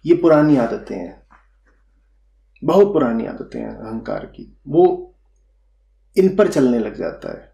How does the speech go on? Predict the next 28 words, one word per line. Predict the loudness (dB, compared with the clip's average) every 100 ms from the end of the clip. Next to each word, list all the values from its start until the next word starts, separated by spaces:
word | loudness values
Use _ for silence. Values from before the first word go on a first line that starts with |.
| _
उसको | -10 -2 2 4 2 0
एहसास | -4 0 2 2 0
होता | 2 2
रहता | 2 0 -2
है | -2
बीच | -2 -2
बीच | -4 -2
में | -2 0
कि | 0
इन | 0
पर | 0 -2
चलने | 0 0 0
में | 2
मेरी | 4 2
भलाई | 0 0 0 0
नहीं | -2 -8
है, | -12 -20 _ _ _ _ _ _ _ _ _ _ _ _ _ _ _ 2
पर | 2 2 -4 -2
वो | 2
चुनाव | 2 0 2 4 4 2
ये | 4 2
करता | 2 -2 0 -2
है | 0 -4 -6 -12
कि | -14 0 4 4 0 -10 _ _ _ _ _ _ _ _ _ _
आदत | 0 4 4 2 -2
ठीक | 2 2 2
है, | -2 -4 -4 -16 _ _ _ _ _ _ _ _ _ _ _ _ _ _ _ _ _
सुधार | -12 -4 -2 2 4 6 4 -4 -16